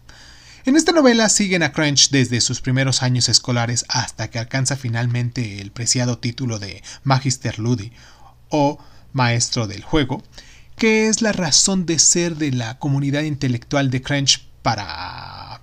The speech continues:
pasar a encabezar. Y aunque en ningún momento se explica del todo cuál es la naturaleza exacta de este juego,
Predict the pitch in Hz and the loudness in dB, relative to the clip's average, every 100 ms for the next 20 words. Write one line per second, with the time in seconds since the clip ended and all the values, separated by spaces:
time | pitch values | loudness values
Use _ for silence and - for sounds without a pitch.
0 | - 147 123 - 143 139 131 - - - | 2 4 4 2 2 0 -4 -14 -14 -8
1 | 110 117 120 139 156 - 247 - - - | -4 -4 -2 0 2 2 2 -2 -16 -20
2 | - - - - 147 156 175 175 190 185 | -20 -20 -20 -8 2 4 4 2 0 0
3 | 175 - - - - 202 214 262 330 339 | -2 -8 -20 -10 -2 0 2 2 2 0
4 | 262 220 202 226 175 - 139 - - - | 0 0 -2 0 2 2 2 0 -2 -4
5 | 165 - 170 139 120 - 123 101 - 165 | -10 -6 -4 -2 -4 -4 -4 -6 -8 -4
6 | 185 269 254 233 196 160 151 123 127 160 | 2 4 4 2 0 0 0 0 0 0
7 | 143 - 143 - 143 113 135 - 151 139 | 0 -2 -4 -8 -8 -4 -4 -4 -6 -6
8 | 117 101 107 107 | -6 -8 -10 -16